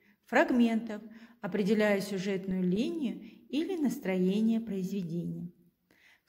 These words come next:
Так что же такое красота? Послушайте, какое определение этому слову даёт автор толкового словаря Сергей Иванович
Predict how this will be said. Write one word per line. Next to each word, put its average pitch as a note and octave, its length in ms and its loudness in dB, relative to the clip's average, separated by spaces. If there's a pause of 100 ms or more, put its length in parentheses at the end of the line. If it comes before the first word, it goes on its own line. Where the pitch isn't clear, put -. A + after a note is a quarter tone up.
Так G3+ 160 -2
что - 320 2
же F#4 140 -4
такое G3+ 440 -2
красота? F#3+ 760 -8 (680)
Послушайте, F#4 600 4
какое D#4 380 4
определение D4+ 760 0
этому A#3 360 0
слову A#3 640 -2 (320)
даёт D4 480 6
автор A#3+ 540 0 (180)
толкового G#3+ 500 0
словаря F#3+ 600 0 (340)
Сергей A3+ 640 2 (120)
Иванович F#3+ 600 -2